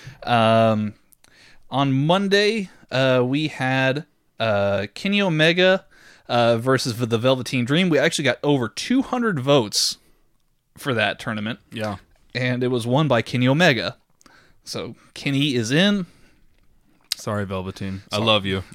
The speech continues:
Speaker 1: I know,
Speaker 2: But, uh,
Speaker 1: right?
Speaker 2: yep.
Speaker 1: Uh,
Speaker 2: The people have spoken.
Speaker 1: the people have spoken. Uh, let me see here. On Tuesday, we had Matt Riddle versus Tomohiro Ishii,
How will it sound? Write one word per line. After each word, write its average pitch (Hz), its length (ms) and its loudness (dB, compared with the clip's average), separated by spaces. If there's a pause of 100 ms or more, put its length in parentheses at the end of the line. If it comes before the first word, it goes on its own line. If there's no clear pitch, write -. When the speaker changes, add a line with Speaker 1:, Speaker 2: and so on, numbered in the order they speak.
Speaker 1:
I 107 120 -6
know, 98 180 0
Speaker 2:
But, 90 60 -6
uh, - 40 -2
Speaker 1:
right? 85 180 -6 (560)
Speaker 2:
yep. 85 240 -10 (920)
Speaker 1:
Uh, 117 280 2
Speaker 2:
The 117 60 2
people 123 300 2
have 101 100 0
spoken. 92 460 -2 (240)
Speaker 1:
the 110 100 -6
people 127 480 -4
have 107 520 -2
spoken. 90 600 -8 (1120)
Uh, 113 500 2 (520)
let 131 140 -14
me 120 140 -8
see 107 280 -8
here. 113 540 -2
On 120 420 0
Tuesday, 175 1040 0
we 127 240 -4
had 123 400 2 (300)
Matt 143 340 -2
Riddle 165 320 4
versus 135 300 -2
Tomohiro 147 520 0
Ishii, 139 720 0